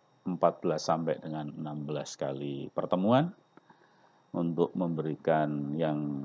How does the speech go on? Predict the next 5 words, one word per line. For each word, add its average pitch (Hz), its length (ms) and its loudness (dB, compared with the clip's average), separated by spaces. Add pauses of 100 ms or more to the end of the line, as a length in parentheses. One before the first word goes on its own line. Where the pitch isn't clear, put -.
(240)
kedua, 117 480 8
tugas, - 640 6 (460)
assignment, 131 800 4
dan 80 480 2 (160)
soal, 120 480 8